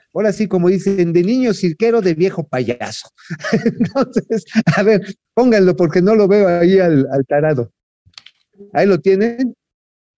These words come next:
Ah, lo perdieron, pero yo se los digo, dice, dice, "Ay, el Carlos Loret de Mola quiso ser Assange y va a terminar como Penny, como Penny Ramírez". Oigan, también la Penny Ramírez,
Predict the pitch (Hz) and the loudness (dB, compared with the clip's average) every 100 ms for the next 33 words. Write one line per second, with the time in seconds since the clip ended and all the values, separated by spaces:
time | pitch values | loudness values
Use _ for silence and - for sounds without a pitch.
0 | _ _ _ _ _ _ _ _ _ _ | _ _ _ _ _ _ _ _ _ _
1 | 185 190 180 185 170 190 190 190 196 247 | 0 2 2 2 2 2 2 2 2 0
2 | 247 220 220 202 180 196 175 156 151 156 | 0 -2 -2 -2 0 0 0 0 -2 -4
3 | 123 - _ - 175 170 135 _ _ 180 | -6 -8 _ -4 -2 -2 -6 _ _ 0
4 | 180 156 _ - 165 - 233 285 277 190 | 0 -2 _ -2 -2 0 -2 0 0 0
5 | 190 196 208 185 165 170 240 254 269 277 | 0 2 2 0 -2 -2 -2 -2 -2 -6
6 | - _ _ 214 226 220 180 - 202 202 | -10 _ _ -2 0 0 -2 0 0 0
7 | 170 - 143 147 220 285 277 - - 160 | -2 -6 -12 -6 -4 -4 -6 -6 -2 0
8 | 202 196 165 156 156 180 175 151 147 143 | 0 -2 -2 0 0 -2 -4 -4 -2 -2
9 | - 165 151 131 - _ _ - 151 143 | -2 0 0 0 -2 _ _ -4 0 0
10 | 139 170 165 131 123 135 117 98 - _ | 0 -2 0 0 0 0 0 -2 -10 _
11 | _ _ 170 190 127 - _ _ _ 107 | _ _ -2 0 -2 -10 _ _ _ -4
12 | 117 233 - 156 185 190 127 120 165 214 | -2 -2 -4 -2 -2 -2 -2 0 0 -2